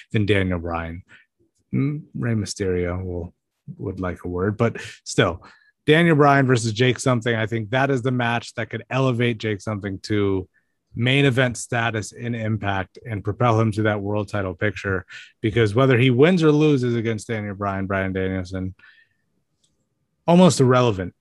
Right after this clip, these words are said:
I think this is a rivalry and a match that would make Jake something. I think that's something that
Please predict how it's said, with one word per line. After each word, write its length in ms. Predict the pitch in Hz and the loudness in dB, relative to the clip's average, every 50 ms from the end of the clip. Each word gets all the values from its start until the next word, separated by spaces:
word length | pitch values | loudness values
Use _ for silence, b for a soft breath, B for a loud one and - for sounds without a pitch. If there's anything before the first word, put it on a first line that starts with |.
| - | -10
I 120 | - 113 113 | -6 -6 -4
think 380 | - 131 127 120 113 - - 190 _ - | 0 2 2 2 0 -2 -6 -18 _ -12
this 680 | 185 160 - 143 143 131 127 120 131 139 139 131 - - | -12 -12 -12 -12 -12 -10 -2 4 6 6 6 6 6 4
is 320 | 143 139 127 117 113 139 - | 6 6 6 4 2 -2 -6
a 140 | 127 127 123 | -6 -4 -4
rivalry 800 | 120 110 113 110 107 117 120 113 120 120 120 117 117 117 117 110 | -2 -2 -2 -2 -2 -2 -2 -2 -2 -2 0 0 0 -2 -2 -4
and 140 | 101 98 101 | -6 -6 -6
a 100 | 101 101 | -6 -6
match 440 | 101 104 107 107 107 107 - - - | -6 -4 -4 -4 -4 -6 -8 -12 -10
that 180 | - 104 98 92 | -8 -8 -6 -4
would 300 | 92 92 92 92 98 - _ _ - | -2 -4 -4 -4 -8 -14 _ _ -10
make 440 | - 107 107 110 117 123 135 123 - | -8 -6 -2 0 0 0 0 0 -2
Jake 240 | - 139 131 127 113 | -2 0 0 0 0
something. 360 | - 131 123 113 - 110 107 | -2 -6 -6 -4 -6 -6 -4
I 100 | 110 110 | -4 -4
think 240 | 113 - 147 127 - | -2 -4 -6 -4 -2
that's 240 | - 160 165 160 - | -2 -2 -2 -2 -2
something 380 | - 180 160 - - 165 165 | -4 -4 -4 -4 -4 -4 -2
that 220 | 156 156 151 151 | 0 0 0 0